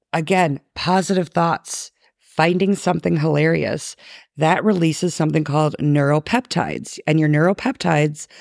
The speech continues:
fight stress and can combat physical illness. Laughing, as, as most people know, increases the amount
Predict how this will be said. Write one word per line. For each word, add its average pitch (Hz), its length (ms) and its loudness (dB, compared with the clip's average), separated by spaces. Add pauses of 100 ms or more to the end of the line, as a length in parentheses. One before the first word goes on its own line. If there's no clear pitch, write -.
(200)
fight 160 340 0
stress 175 680 -2 (480)
and 151 460 2 (160)
can 151 260 0
combat 151 720 0
physical 147 680 -2
illness. 196 680 0 (840)
Laughing, 156 500 2
as, 151 440 -2
as 165 160 2
most - 220 2
people 165 220 2
know, 151 360 0 (760)
increases 170 760 0
the 165 100 2
amount 147 300 0